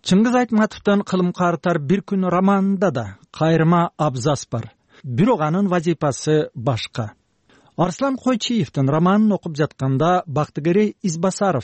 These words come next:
жана капитан Хамид Кайруллаев эмнегедир Кылым картар бир күндөгү Абу Талип менен лейтенант Тансыкбаевди эске салат. Ошого Бакшы менен Чыңгызханды жазып жатканда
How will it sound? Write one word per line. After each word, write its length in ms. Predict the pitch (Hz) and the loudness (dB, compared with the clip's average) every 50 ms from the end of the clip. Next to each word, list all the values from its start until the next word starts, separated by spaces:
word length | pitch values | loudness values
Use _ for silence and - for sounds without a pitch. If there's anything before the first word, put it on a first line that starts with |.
| - - | -4 -4
жана 220 | 139 135 160 139 | -2 0 0 0
капитан 500 | - 165 151 - - - 180 175 165 170 | 0 -2 -2 -4 -4 0 0 2 2 0
Хамид 480 | - - 165 156 143 143 160 151 - - | 0 -2 0 0 2 2 2 0 -2 -6
Кайруллаев 800 | - - 160 165 156 139 135 127 120 127 165 214 233 190 113 - - _ _ _ - | -8 -2 0 2 2 2 2 0 0 0 0 0 0 0 -2 -6 -10 _ _ _ -2
эмнегедир 640 | - 190 220 240 247 262 226 240 240 202 247 240 233 | 0 0 0 0 0 0 0 0 0 0 0 -2 -2
Кылым 300 | - - 226 220 208 208 | -2 0 0 2 0 0
картар 460 | - 214 214 208 202 - 214 202 190 | 0 0 0 0 0 0 -2 -2 0
бир 180 | 175 214 - | 0 -2 -4
күндөгү 540 | - - 202 196 196 190 190 175 196 196 190 - - | -2 0 0 2 4 4 4 4 4 2 2 0 0
Абу 240 | 170 170 160 165 160 | -2 -2 -2 -4 -4
Талип 420 | - 175 170 185 196 - - - | -4 -2 -2 -2 -2 -6 -6 -6
менен 340 | 147 135 127 127 127 123 127 | -4 -4 -2 -2 -4 -4 -2
лейтенант 580 | 117 131 175 180 - - 190 196 196 185 160 - _ | 0 0 0 0 0 -2 0 0 0 0 -2 -6 _
Тансыкбаевди 880 | - 185 196 185 - - - _ _ 220 214 202 165 - _ 143 139 139 | -2 -2 -2 -2 -2 -6 -12 _ _ -2 -2 -2 -2 -6 _ -4 -4 -4
эске 200 | - - - 131 | -2 -4 -6 -6
салат. 300 | - 127 117 113 104 - _ _ _ _ _ - - - - | -4 -6 -6 -6 -8 -12 _ _ _ _ _ -20 -16 -6 -2
Ошого 340 | 147 139 - 180 147 175 170 | -2 0 0 2 2 2 2
Бакшы 400 | 143 165 170 165 - - - 220 | 2 0 0 0 -2 -4 -4 -2
менен 240 | 214 196 185 175 | 0 0 0 -2
Чыңгызханды 680 | - - 180 175 151 - - - 170 156 151 147 175 151 | -2 -2 0 0 -2 -2 -4 -2 0 0 0 0 0 0
жазып 320 | 147 143 131 156 151 131 | 0 0 0 -2 -2 -2
жатканда 640 | 139 127 - - - 123 120 120 131 160 214 214 | -2 -2 -4 -4 -4 -2 0 0 2 2 0 0